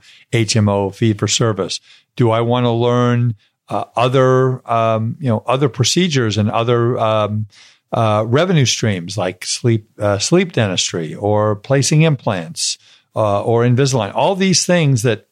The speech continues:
you know, when, when, when I started, you know, back in the Stone Age, uh, you know, like I said, dentists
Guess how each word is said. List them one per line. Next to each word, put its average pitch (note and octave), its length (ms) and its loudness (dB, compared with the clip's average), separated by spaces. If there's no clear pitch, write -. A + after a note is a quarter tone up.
you C3 100 -2
know, A2 100 2
when, A2 220 0
when, G#2+ 320 -2
when G2+ 160 -2
I E3 120 0
started, G#2+ 540 -2
you A2+ 80 2
know, G2+ 100 2
back A2 300 -2
in G#2+ 80 0
the G#2 60 0
Stone D#3+ 340 2
Age, A2 420 -2
uh, G#2+ 580 0
you D3 300 -14
know, A#2 300 -2
like A2 220 -4
I B2 80 -2
said, A#2 380 -2
dentists - 720 -4